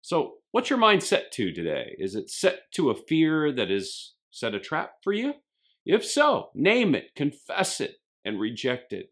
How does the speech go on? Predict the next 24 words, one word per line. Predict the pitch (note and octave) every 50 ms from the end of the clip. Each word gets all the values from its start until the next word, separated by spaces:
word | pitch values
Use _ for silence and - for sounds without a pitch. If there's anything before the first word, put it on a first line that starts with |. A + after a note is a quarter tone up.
| _
Instead, | - A2+ A2 - - - F3 D#3+ D#3 - -
turn | - - G#3+ A3+ A3+
your | A3 A3 A3 G#3
attention | F#3+ - - - F3+ E3+ E3 - E3+ D#3+ D3
to | D3
the | D3+
Lord. | C#3+ C#3 C3+ C3 B2 A#2 A2+ G#2+ - - - - - - _ _ _ _
Set | - - - - - - F#3+ G3+ A3 G#3 - - -
your | - C#3+ D3 E3+ F#3+ F#3+ F#3 F#3+ F#3+ F#3
trust | F#3 - - G3+ F#3 F3+ F3+ E3+ E3+ - - - _
in | - D3 D#3 C#3+ C#3 C#3+ C3+ C3 B2+ B2+ -
him, | F#2+ G#2+ A2+ A2+ A#2 A2+ A2 A2
and | - D#2+ F#2+ F#2+ E2 D#2
he | - - A2+ A2
will | G#2 G#2 G#2
keep | G2+ - G2+ F#2+ D#2+ E2
you | F2 E2+
safe | E2 - - E2+ E2 E2 -
from | - B2 C3 -
anything | F#3+ A#3+ B3+ A3 - - A#2 F#2 E2 D#2 D#2 D#2 _ _ _ _ _ _ _ _ _ _
and | C3 D3 D#3
everything | B2+ A#2 G#2+ G#2 G#2+ - A2 G2 F2+ F2 F2 F2+ E2+ - _ _ _ _ _ _ _ _ _
you | - F2+ G2 F#2+
fear. | - - - E2 C#2+ C2+ B1 A#1+ -